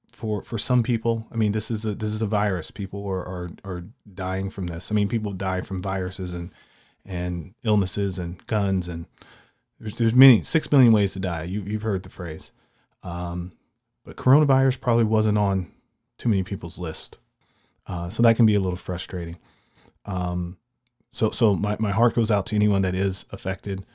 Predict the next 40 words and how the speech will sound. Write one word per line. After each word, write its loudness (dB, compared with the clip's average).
or -4
if -8
you -2
have -4
family 2
members 2
that -4
are -2
affected, -6
I, -8
I -6
wish -4
them -2
all -2
a -6
speedy -6
recovery, -4
but, -6
but -8
this -2
is, -2
these 2
things 6
happen. 2
So, 2
so 2
let's, 2
I 2
wanna 8
break 2
a 2
few 2
things 4
down. 4
I, -2
I -6
want 2
to, -2
to -4
help, -2